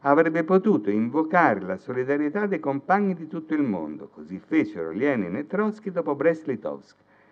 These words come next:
e un milione di operai tedeschi insorsero contro la casta militare." Qualcuno sa di questo milione di operai tedeschi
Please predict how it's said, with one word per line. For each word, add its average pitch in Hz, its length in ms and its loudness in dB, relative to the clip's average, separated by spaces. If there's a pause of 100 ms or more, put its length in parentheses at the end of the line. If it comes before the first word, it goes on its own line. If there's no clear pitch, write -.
(160)
e 113 120 -2
un 110 160 4
milione 113 600 6
di 95 100 -2
operai 120 460 2
tedeschi 185 600 0 (100)
insorsero 165 760 0
contro 135 400 -2
la 113 80 -6
casta 117 380 -2
militare." 92 720 -8 (1300)
Qualcuno 127 480 6
sa 139 340 6
di 101 180 0
questo 107 280 2
milione 110 500 6
di 101 100 2
operai 104 400 4
tedeschi 104 800 -4